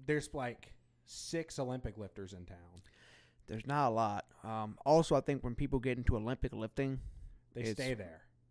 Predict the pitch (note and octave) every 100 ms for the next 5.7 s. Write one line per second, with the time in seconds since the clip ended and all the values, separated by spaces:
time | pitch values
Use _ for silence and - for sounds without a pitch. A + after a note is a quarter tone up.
0 | _ C3+ B2 - - C#3 C#3 D3 C3+ C3
1 | B2+ C3+ A#2+ A#2 B2 A2+ A#2 G#2 A2 A#2
2 | A#2 G#2 - A#2 A#2+ B2 G2 G2+ E3 F3
3 | G#2 F#2 - _ _ _ - A2+ G#2+ A2+
4 | A2+ A2+ A2 G#2 - _ _ _ _ -
5 | B2 A#2 G2+ G#2+ A2+ A#2